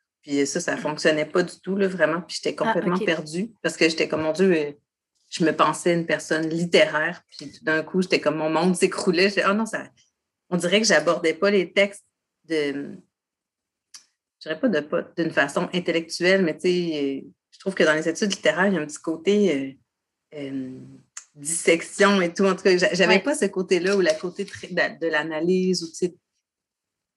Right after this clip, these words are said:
Speaker 1: j'avais juste envie d'écrire, au,
Speaker 2: Ah.
Speaker 1: au fond, là, tu sais. Bref, je suis, je suis allée en création littéraire, puis dans le fond, tous mes, les premiers textes longs, tu sais, quand on dit long, là, on parle pas nécessairement d'un
Speaker 2: Ouais.
Speaker 1: roman, mais tu sais, d'une nouvelle, mettons, complétée, ou tu sais, des suites de poèmes.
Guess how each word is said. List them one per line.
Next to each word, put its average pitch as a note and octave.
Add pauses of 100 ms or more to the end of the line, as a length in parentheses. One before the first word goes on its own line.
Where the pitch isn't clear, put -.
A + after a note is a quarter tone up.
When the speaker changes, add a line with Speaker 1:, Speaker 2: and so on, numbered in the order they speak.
(480)
Speaker 1:
j'avais D3+
juste D#3
envie F3
d'écrire, D#3+
au, C#3 (100)
Speaker 2:
Ah. G#3
Speaker 1:
au D3+
fond, E3
là, D#3
tu D#3+
sais. E3 (340)
Bref, F3
je -
suis, -
je D3+
suis D#3+
allée F3+
en G#3
création F#3+
littéraire, F#3+
puis -
dans D3+
le C#3+
fond, G3
tous B3
mes, A#3+
les F3
premiers A3
textes G#3 (460)
longs, E3+
tu -
sais, F3
quand D#3+
on D3+
dit D#3
long, E3
là, D3+
on D3
parle D3+
pas E3+
nécessairement E3+
d'un F#3+
Speaker 2:
Ouais. E3+
Speaker 1:
roman, D3+
mais E3
tu -
sais, F3+
d'une E3
nouvelle, D#3+
mettons, D#3
complétée, D#3
ou E3
tu E3+
sais, D3+
des D#3
suites E3+
de D#3+
poèmes. D#3